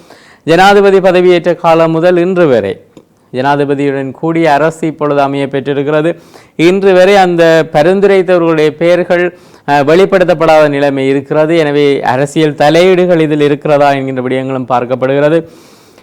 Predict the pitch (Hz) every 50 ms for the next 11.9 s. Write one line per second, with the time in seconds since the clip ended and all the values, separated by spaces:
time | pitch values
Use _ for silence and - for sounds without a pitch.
0 | - - 185 208 214 220 214 208 208 202 202 196 202 202 208 202 196 202 - 196
1 | 196 196 196 202 196 196 196 196 196 190 - - 208 196 214 214 208 214 214 202
2 | 185 175 165 185 180 185 160 - 160 170 175 170 165 185 190 196 196 190 - -
3 | - 160 147 143 156 160 165 160 156 160 147 160 151 151 151 147 151 147 147 143
4 | - 147 143 139 143 139 151 156 160 175 170 175 160 _ _ _ _ _ _ -
5 | - 127 131 135 135 135 139 131 139 139 135 131 135 147 165 175 175 180 185 185
6 | 180 - 170 160 165 165 165 156 156 156 151 - 165 160 160 147 151 156 139 147
7 | 147 156 139 151 143 147 143 156 147 156 160 160 170 175 175 - - - - -
8 | _ _ _ - 151 165 175 170 160 175 151 151 165 175 190 196 196 185 180 170
9 | 165 170 170 165 165 160 156 160 156 156 160 143 139 143 135 139 139 135 139 135
10 | - 139 135 135 131 131 131 127 131 127 113 131 127 127 120 139 131 139 135 139
11 | 135 139 147 151 156 151 143 139 135 135 135 135 143 151 147 143 -